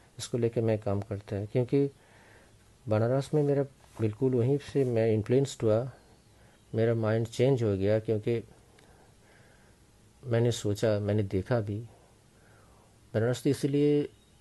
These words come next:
मैं प्रसिद्ध है। वहाँ पे जो, जब आदमी जब अंत हो जाता उस टाइम, डेथ का समय, वहाँ पे लाइफ और डेथ का जो बॉर्डर लाइन है, जो गेटवे है दूसरा और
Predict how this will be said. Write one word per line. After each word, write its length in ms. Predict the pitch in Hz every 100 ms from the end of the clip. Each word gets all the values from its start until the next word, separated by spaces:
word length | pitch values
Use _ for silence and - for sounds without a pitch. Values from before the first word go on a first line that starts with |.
| _ _ - - -
मैं 240 | 120 123 117
प्रसिद्ध 440 | 117 113 131 131
है। 220 | 135 143
वहाँ 180 | 123 120
पे 120 | 120
जो, 360 | 117 120 117 113
जब 400 | 113 104 110 110 - - - - - 95
आदमी 380 | 104 110 117
जब 260 | 110 117 120 - - -
अंत 240 | 117 135 123
हो 100 | 101
जाता 300 | 98 - 101
उस 200 | 101 -
टाइम, 360 | 98 98 101 - - - 104
डेथ 200 | 98 117
का 180 | -
समय, 380 | 101 98 92 110 104 - - - - - - -
वहाँ 140 | 110 120
पे 100 | 113
लाइफ 500 | 101 104 143 156 - 107
और 140 | 104
डेथ 240 | 104 110 120
का 220 | - 110
जो 200 | 101 98
बॉर्डर 340 | 98 95 113
लाइन 340 | 110 101 95 95
है, 240 | 95 101
जो 200 | 101 107
गेटवे 500 | 98 101 98 120 110
है 260 | 95 87 95
दूसरा 460 | 98 - 104 98
और 280 | 95 95 -